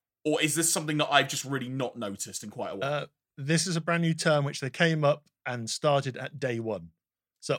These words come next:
Speaker 2: up and, up and, up until day one actually started, it was pay-per-view, and now it's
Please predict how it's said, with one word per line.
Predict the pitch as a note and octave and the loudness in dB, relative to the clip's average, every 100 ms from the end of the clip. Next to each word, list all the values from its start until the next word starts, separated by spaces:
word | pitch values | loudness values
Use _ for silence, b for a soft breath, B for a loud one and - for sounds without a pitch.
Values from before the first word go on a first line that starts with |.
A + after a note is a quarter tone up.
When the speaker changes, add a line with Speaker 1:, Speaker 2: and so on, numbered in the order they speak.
| - | 0
Speaker 2:
up | E3+ | 0
and, | G3 G3 - | 0 0 4
up | G3+ - | 4 6
and, | A#3+ A#3+ | 2 4
up | A3 B3+ | 4 4
until | B3 B3+ A#3 | 0 0 2
day | A3+ A3+ | 2 2
one | A3 A3 | 0 0
actually | A3+ - A#3 | -2 -4 -2
started, | - F3+ D#3 E3+ | 4 4 4 2
it | F3 | 2
was | D#3 | -4
pay-per-view, | - F3 D#3+ D#3+ A2+ A2+ A2+ b b b - | -4 -2 0 -2 -2 -2 -4 b b b -6
and | B2+ | 0
now | D#3 C3 | 2 2
it's | A#2 | -2